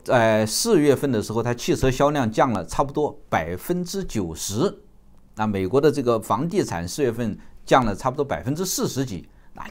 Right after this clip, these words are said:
这种经济你怎么可能说重启就重启啊？怎么可能说复原就复原呢？俗话说伤筋动骨一百天，就是指一个人的身体受伤了之后，你还要那么长时间才能够复原呢。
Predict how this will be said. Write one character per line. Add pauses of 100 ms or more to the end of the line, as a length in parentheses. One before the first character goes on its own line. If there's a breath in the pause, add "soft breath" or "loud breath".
(100)
这
种
经
济
你
怎
么
可
能
说
重
启
就
重
启 (160 soft breath)
啊？
怎
么
可
能 (260 soft breath)
说
复
原
就
复
原
呢？ (460 soft breath)
俗
话
说
伤
筋
动
骨
一
百
天， (240 loud breath)
就
是
指
一
个
人
的
身
体
受
伤
了
之
后， (160 loud breath)
你
还
要
那
么
长
时
间
才
能
够
复
原
呢。